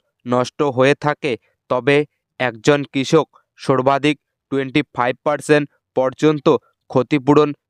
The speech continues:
পেতে পারেন। তবে পার্বত্য এলাকার ক্ষেত্রে চাষিরা সেভেন্টি ফাইভ পার্সেন্ট ফসল নষ্ট হলে ফিফটি পার্সেন্ট পর্যন্ত টাকা ফেরত পেতে পারেন। বিভিন্ন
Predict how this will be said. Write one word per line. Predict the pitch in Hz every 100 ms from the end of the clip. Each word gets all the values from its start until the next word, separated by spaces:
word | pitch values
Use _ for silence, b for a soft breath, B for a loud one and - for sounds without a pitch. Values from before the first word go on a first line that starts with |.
| _
পেতে | 139 135 147
পারেন। | 139 131 127 113 - _ _ -
তবে | 120 123 139 - _ _
পার্বত্য | 127 123 131 147 _ 156 117 _ _ -
এলাকার | 131 135 143 143
ক্ষেত্রে | - 139 - 143 143 - _ -
চাষিরা | 120 123 147 139 - _ _
সেভেন্টি | - 127 135 123 143 -
ফাইভ | 127 127 _
পার্সেন্ট | 147 139 156 147 - _ _
ফসল | 131 123 156 127 - _ _
নষ্ট | 120 127 - 156 139
হলে | 143 147 151 _ _ -
ফিফটি | 127 - 151
পার্সেন্ট | 131 147 131 156 151 - _ _
পর্যন্ত | 127 131 147 156 151 156 117 _ _ -
টাকা | 127 - 143
ফেরত | 151 143 147 - _ _ -
পেতে | 131 151 127
পারেন। | 135 127 123 113 104 _ _ _ 123
বিভিন্ন | 123 143 147